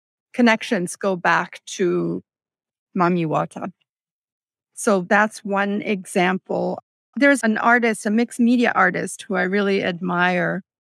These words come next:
Gabrielle Fay. She's Jamaican and, um, Tigrayan, of Jamaican and Tigrayan background. And she's done a short movie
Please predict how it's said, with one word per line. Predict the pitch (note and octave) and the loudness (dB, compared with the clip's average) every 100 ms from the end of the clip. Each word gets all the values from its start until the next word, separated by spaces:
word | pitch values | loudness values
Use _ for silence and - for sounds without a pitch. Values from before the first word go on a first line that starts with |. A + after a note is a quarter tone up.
| - | -4
Gabrielle | F#3+ F#3 G3 F#3 F3+ F3 F3+ - | -2 0 0 2 2 2 -2 0
Fay. | F3+ F3+ E3 F#3+ - _ _ _ _ _ | 2 2 0 -4 -12 _ _ _ _ _
She's | - A3 F#3+ - | -8 -6 -6 -4
Jamaican | - F#3+ F#3 F#3+ - G3 F#3 F#3 - | -2 0 0 -2 -2 0 0 -2 -2
and, | F#3+ F3 E3+ F3 | -2 0 0 -2
um, | - E3+ D#3+ F3 - | -2 0 0 -4 -6
Tigrayan, | - E3+ F#3+ F3+ F3 E3+ - | -8 -2 0 2 2 0 -2
of | F3 E3 _ _ - | -4 -6 _ _ -4
Jamaican | G3 F#3+ F#3+ G#3+ F3+ | 0 0 0 -2 -2
and | F3 | -2
Tigrayan | - F3+ F3 E3+ F#3 F3 F3+ _ - | -4 -6 -4 -2 -2 -2 -6 _ -2
background. | F3+ F#3 - G3 F3+ G3+ - _ _ _ _ _ _ _ | -2 -2 -2 0 0 -4 -8 _ _ _ _ _ _ _
And | - G3+ G3 G3+ | 0 2 2 0
she's | - C#4+ | -2 0
done | - D#4 | 4 4
a | B3 | 4
short | - - D4 A#3+ | 0 2 4 4
movie | A#3+ B3 B3 C#4 D#4+ | 4 4 4 2 0